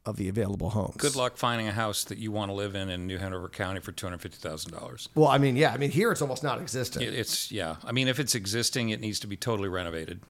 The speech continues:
Speaker 1: I, and I would actually argue, I don't think, 'cause I try and keep up with Zillow every day and look at what's being listed. I don't think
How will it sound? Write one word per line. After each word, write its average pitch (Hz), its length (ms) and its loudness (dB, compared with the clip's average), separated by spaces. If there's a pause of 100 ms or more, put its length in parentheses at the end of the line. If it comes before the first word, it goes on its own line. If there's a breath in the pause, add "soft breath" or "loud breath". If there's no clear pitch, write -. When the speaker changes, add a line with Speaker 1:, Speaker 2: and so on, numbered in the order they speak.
(260)
Speaker 1:
I, - 80 -6 (100)
and 165 140 0
I 190 160 4
would 233 140 6
actually 170 320 2
argue, 139 400 2
I 127 120 2
don't 151 180 0
think, 139 440 0 (280 loud breath)
'cause - 100 -6
I 139 120 0 (200)
try 135 140 -2
and 113 80 -6
keep 131 160 -2
up 110 120 -2
with 110 180 -2
Zillow 110 420 -2
every 101 220 -4
day 98 460 -6 (240 loud breath)
and 120 160 -4
look 120 160 -2
at 104 100 -4
what's 107 200 -6
being 107 320 -2
listed. 107 440 -4 (640 loud breath)
I 160 60 10
don't 185 220 4
think 170 280 4